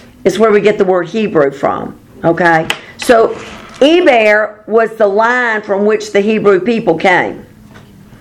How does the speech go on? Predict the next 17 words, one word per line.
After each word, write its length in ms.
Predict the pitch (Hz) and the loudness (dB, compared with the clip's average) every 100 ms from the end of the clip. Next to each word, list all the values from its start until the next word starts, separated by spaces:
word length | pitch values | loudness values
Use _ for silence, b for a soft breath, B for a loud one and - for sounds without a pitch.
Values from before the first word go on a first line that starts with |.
| B B B | B B B
which 220 | 196 214 | 0 2
was 180 | 214 208 | 2 2
also 480 | 214 220 226 226 190 | 4 2 2 0 2
the 100 | 185 | 0
line 800 | 175 185 180 175 175 - - - | 0 0 0 -2 -4 -8 -14 -12
that 200 | 165 185 | 0 2
eventually 480 | 180 185 190 - 170 | 2 0 -2 -2 0
was 140 | 165 165 | 0 0
the 80 | |
line 280 | 170 165 156 | 0 0 -2
of 80 | 156 | -2
Judah. 320 | 165 156 - - - B B B - | -2 -2 -4 -10 -20 B B B -2
But 380 | 180 143 - 269 | 2 2 2 2
Eber 560 | 311 262 226 196 196 | 2 2 4 4 2
is, 380 | 180 180 - - - | 0 -4 -12 -20 -20
started 580 | - - 220 190 165 - | -10 0 2 4 2 -2
it. 260 | - - | -6 -10